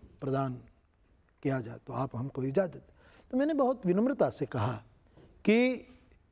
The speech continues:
कोई भी पद, प्रतिष्ठा, अवार्ड प्राप्त नहीं करना, ये मेरा स्वभाव है। मैंने आज तक कोई पद, प्रतिष्ठा, अवार्ड स्वीकार नहीं किया। गुजरात सरकार,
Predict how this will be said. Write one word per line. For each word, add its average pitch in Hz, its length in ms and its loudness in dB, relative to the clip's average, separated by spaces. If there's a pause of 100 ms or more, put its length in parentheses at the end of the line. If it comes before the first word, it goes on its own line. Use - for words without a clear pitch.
(240)
कोई 254 240 6
भी 233 180 4
पद, 185 480 2 (120)
प्रतिष्ठा, 165 460 -2
अवार्ड 151 460 0 (680)
प्राप्त 139 400 -6
नहीं 127 240 -4
करना, 147 320 -4 (120)
ये 208 80 4
मेरा 220 240 -2
स्वभाव - 600 -6
है। - 180 -20 (800)
मैंने 143 200 -2
आज 165 420 2
तक 170 180 0
कोई 151 160 2
पद, 165 340 0 (140)
प्रतिष्ठा, 147 440 -4 (160)
अवार्ड 143 200 -2
स्वीकार 127 420 -10
नहीं 120 160 -10
किया। 107 180 -10 (500)
गुजरात 147 320 2
सरकार, 156 540 2